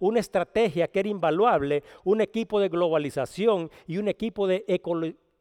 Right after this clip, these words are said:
ecolocalización, o sea, tenían radares para chequear. Sin embargo, cuando nosotros miramos las Escrituras, Dios está aquí, de la misma manera enviando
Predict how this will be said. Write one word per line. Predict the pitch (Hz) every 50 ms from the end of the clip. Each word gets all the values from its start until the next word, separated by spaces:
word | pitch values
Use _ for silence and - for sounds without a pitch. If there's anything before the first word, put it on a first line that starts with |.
| _ _ _ _ _ -
ecolocalización, | 170 170 - - 180 190 214 - - - 175 147 160 151 - 160 156 156 135 - 156 - - 233 269 240 180 143
o | 151
sea, | - 196 202 185 - - _
tenían | - 156 151 175 214 214 202 170
radares | 156 175 156 143 151 208 233 233 190 156 -
para | - 143 135 -
chequear. | - - - - 202 226 180 - _ _ _ _ _ _ _ _ _ _ _ _ _ _ _ _
Sin | _ - 226 220 214
embargo, | 202 202 190 - 277 247 262
cuando | - - 226 214 208
nosotros | 202 196 - 240 262 - 262 220 208
miramos | 196 190 214 240 240 247 240
las | 233 214 -
Escrituras, | 196 160 - - 160 147 - - 254 262 233 175 156 151 151 147 - - - - - - _
Dios | - 143 143 220 262 247 240 -
está | 233 196 - - - 214
aquí, | 208 - - 156 131 127 127 - _ _ _ _ _ _
de | 160 202 208
la | 202 202
misma | 226 262 269 262 269 247
manera | 220 202 208 247 254 226 190 180 180 - - - - -
enviando | 196 185 185 170 147 208 262 262 247 220 196 165 190 185 185 190